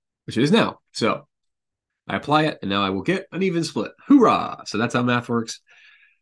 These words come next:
Uh, welcome to the show. And by the way, thanks for joining me, all you guys, um, who aren't winning every night, who did play Hauser or whatever, and only single entry or way, it ruined way too many of your lineups. You didn't get the Justin Watson move exactly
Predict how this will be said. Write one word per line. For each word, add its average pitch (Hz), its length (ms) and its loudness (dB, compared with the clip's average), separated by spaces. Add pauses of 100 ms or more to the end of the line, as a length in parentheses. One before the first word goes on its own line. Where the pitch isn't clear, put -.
(120)
Uh, 101 180 2
welcome 113 260 0
to 110 80 -6
the 101 80 -2
show. 101 440 0 (120)
And 104 220 -4
by 147 100 0
the 160 60 2
way, 139 100 4
thanks 156 260 -2
for 156 140 -4
joining 127 240 0
me, 127 100 0
all 123 160 -2 (100)
you 117 100 -2
guys, 110 420 -2
um, 101 240 -6
who 95 220 -8
aren't 120 240 -2
winning 113 220 2
every 110 180 -2
night, 104 300 -6
who 90 80 -10
did 113 240 0
play 110 200 0
Hauser 101 440 -2
or 98 180 -4
whatever, 95 520 -6
and 92 120 -6 (380)
only 101 260 2
single 98 340 0
entry 95 360 -2
or 92 220 -4 (180)
way, 101 300 -2 (100)
it 104 140 0
ruined 95 260 0
way 104 120 0
too 104 140 -2
many 101 180 2
of 98 100 -2
your 101 120 -2
lineups. 95 380 -2 (360)
You 95 100 -10
didn't 104 200 -6
get 104 140 -2
the 107 60 -6
Justin 101 400 -2
Watson 95 460 -2
move 98 340 -4
exactly 98 760 -4